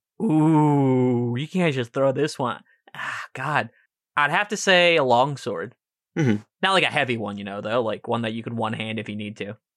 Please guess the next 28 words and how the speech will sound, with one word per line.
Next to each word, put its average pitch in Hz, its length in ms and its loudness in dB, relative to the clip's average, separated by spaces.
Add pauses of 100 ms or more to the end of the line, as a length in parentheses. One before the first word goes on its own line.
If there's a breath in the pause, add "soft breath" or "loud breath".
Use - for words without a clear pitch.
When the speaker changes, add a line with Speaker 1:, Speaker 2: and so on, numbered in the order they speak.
(140)
Speaker 1:
Kind 453 120 2
of 403 60 -4
a 294 40 2
rapier-esque. 262 680 0 (300)
Speaker 2:
Okay, 135 260 2
so 135 380 4 (120)
I 143 60 2
was 143 120 4
thinking, 156 220 6
like, 147 160 4
what 147 140 8
if 143 180 2
we 147 100 6
get, 143 180 2
like, 131 240 2 (200)
rapier-esque 139 540 4
designs 131 380 4
around, 131 280 4
like, 127 260 2
the 131 120 4
sleeves 131 500 4
going 131 200 6
up 123 80 2
to 135 120 4
the 127 80 6
forearm 127 360 6
for 160 160 4
yours, 120 520 6